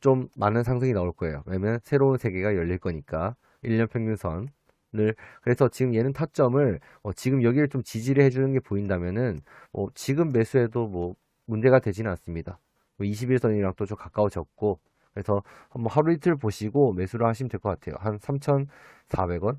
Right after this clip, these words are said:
그리고 시총이 얘는 일 조 한 사천억 정도 되거든요. 뭐 아까 전에 그 삼 조가 넘어갔던 그 현대건설, 그리고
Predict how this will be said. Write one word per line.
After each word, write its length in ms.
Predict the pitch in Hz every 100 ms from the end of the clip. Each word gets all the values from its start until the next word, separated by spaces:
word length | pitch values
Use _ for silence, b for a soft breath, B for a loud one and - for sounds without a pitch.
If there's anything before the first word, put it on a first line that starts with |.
| - -
그리고 320 | 107 107 110 b
시총이 580 | - - - 175 165 165
얘는 220 | 110 123
일 160 | 135 147
조 260 | 143 156 147
한 200 | 127 123 b b
사천억 440 | - 104 - 139
정도 220 | 135 104 95
되거든요. 500 | 85 80 78 98 135 _ _ _ _ _ _ _ _ _ _ _
뭐 120 | 87
아까 160 | 85 117
전에 400 | 120 95 98 139 b b _
그 120 | 98
삼 260 | - 156
조가 220 | 160 156 131
넘어갔던 680 | 110 104 92 - 104 127 143 _ _ _ _ _ -
그 180 | 76 -
현대건설, 560 | 135 139 131 87 76 69 _
그리고 540 | - 87 82 110 143